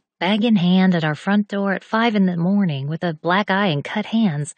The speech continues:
just expecting to stay with us indefinitely. And Brandon, of course, asked me first, but what was I supposed to say?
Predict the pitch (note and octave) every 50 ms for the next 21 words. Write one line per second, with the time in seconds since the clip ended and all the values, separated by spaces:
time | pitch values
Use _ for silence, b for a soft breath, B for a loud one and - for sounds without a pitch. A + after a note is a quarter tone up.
0 | B B B B B B _ - - F4 - - - - - - A#3 B3+ - -
1 | C4 B3 A3 G#3 - - _ F#3+ G#3 C4+ C4+ G#3 - F3+ F#3 - A#3 B3 A3+ -
2 | - B3 B3+ D4 - - C#4+ A3 E3+ D3+ C#3+ C3+ B2 C3 C#3 b b b b b
3 | b b b _ A3 G3+ F#3+ G#3 A3 A3+ A3+ A3 A#3 A#3 A3+ - - - D4 C#4
4 | B3 F#3+ F3+ F#3+ G3 - A3+ G#3 G#3 - - - G#3 F#3+ - - A#3+ B3 A3 F#3+
5 | F#3 F#3 - - - G3 F#3+ A3 - C#4+ D4 - C#4 B3 - C#4 - - B3 A#3
6 | - - A3 - - - A3+ G#3+ C4+ D4 A#3 C#3+ A2+ A#2+ -